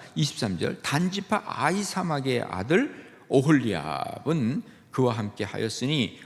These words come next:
오홀리압은 재능이 있어서 조각하며 또 청색, 자색, 홍색 실과 가는 배실로 수놓은 자더라." 그랬어요. 그러니까 주로 이제 누가 주동자로 이 일을 했어요? 부살렐과 오홀리압이 이 일을 했다라고 기록을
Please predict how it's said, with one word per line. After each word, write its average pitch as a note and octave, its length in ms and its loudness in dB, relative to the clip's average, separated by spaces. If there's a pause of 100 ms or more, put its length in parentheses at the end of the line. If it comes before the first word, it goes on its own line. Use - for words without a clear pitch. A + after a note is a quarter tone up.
오홀리압은 G2+ 720 -2
재능이 E3+ 500 -2
있어서 - 520 -4 (200)
조각하며 E3 880 -4 (220)
또 F#3 180 6
청색, - 480 -6
자색, C#3+ 340 -8
홍색 F3+ 320 -6
실과 E3 320 -6
가는 D3+ 460 -6
배실로 D#3+ 520 -2 (160)
수놓은 D3+ 480 -2
자더라." F2 760 -6
그랬어요. - 320 -10 (160)
그러니까 E3+ 240 -2 (220)
주로 G3+ 300 0
이제 G#3 380 -4 (240)
누가 F3+ 420 0
주동자로 D#3+ 680 -2 (160)
이 D#3+ 240 2
일을 D3+ 200 2
했어요? E3+ 440 -2 (300)
부살렐과 C3 1040 -2
오홀리압이 A2+ 760 -4
이 F#2 260 -8
일을 F2 220 -10
했다라고 F#2+ 760 -10
기록을 G#2 320 -6